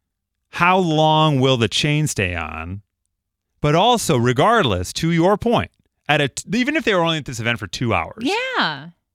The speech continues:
Speaker 1: I don't know. I might have to pee in those two hours. That's one thing.
Speaker 2: Also, just think about how, like, if anything, right,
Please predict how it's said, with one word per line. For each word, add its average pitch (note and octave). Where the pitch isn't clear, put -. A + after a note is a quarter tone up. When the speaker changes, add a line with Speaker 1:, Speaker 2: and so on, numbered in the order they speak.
Speaker 1:
I G#3
don't F#4
know. E3+
I C4
might A#3
have C4
to -
pee G#3
in B2+
those G#2+
two B2
hours. F#2
That's D#3
one B2+
thing. -
Speaker 2:
Also, E4
just D4+
think B3+
about F#3
how, D3+
like, G3+
if G#3
anything, B3+
right, F#3+